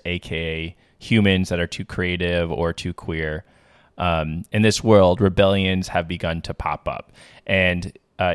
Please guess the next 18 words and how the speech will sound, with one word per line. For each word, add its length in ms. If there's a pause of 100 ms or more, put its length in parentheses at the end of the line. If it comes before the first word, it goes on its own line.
each 220
of 80
these 160
stories 640
is 160
about 440
different 400
groups 320
of 100
people 380
rebelling 680
against 320
the 80
New 180
Dawn, 460 (480)
um, 340 (100)
this 180
oppressive, 800